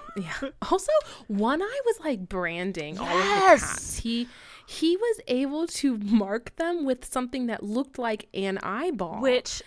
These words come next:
Speaker 1: okay.
Speaker 2: One Eye invented cat
Speaker 1: <laughs>
Speaker 2: tattoos.
Speaker 1: Right, and that's, like,
Speaker 2: Tattoos, as some may say.
Speaker 1: that's, like, bad, and it's not good, and you shouldn't tattoo people against your will. S-,
Speaker 2: Right, mm, against their
Speaker 1: against
Speaker 2: will, too.
Speaker 1: their will, yes.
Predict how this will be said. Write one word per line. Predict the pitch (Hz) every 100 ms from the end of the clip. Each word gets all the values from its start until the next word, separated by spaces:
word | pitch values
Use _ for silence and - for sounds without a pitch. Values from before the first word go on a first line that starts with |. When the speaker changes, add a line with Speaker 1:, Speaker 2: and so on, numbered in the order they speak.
| -
Speaker 1:
okay. | 226 254 247 -
Speaker 2:
One | 214 233 320
Eye | 415 480 403
invented | 277 262 302 - 311
cat | - 262 330 254
Speaker 1:
<laughs> |
Speaker 2:
tattoos. | - 240 277 - 294 262
Speaker 1:
Right, | 269 226 -
and | 285
that's, | 262 277 392
like, | 403 208
Speaker 2:
Tattoos, | 196 202
as | - 233
some | - 247 226
may | 214 185
say. | 202 214
Speaker 1:
that's, | 175 190
like, | 359 - - _
bad, | 170 156 175 262 302 -
and | 220 202
it's | 185 202
not | 196 196 -
good, | - 170 147 -
and | 202 196
you |
shouldn't | 196 - 208 214 -
tattoo | 226 185 - 165
people | 196 202 185
against | 170 160 -
your | 170
will. | 160 147 165 208 262 - _
S-, | - - - 190
Speaker 2:
Right, | 214 220 180 165
mm, | 190 196 -
against | 180 196 185
their | 196
Speaker 1:
against | 165
Speaker 2:
will, | 156
too. | - 190
Speaker 1:
their | 185
will, | 180 214 254
yes. | 196 143 277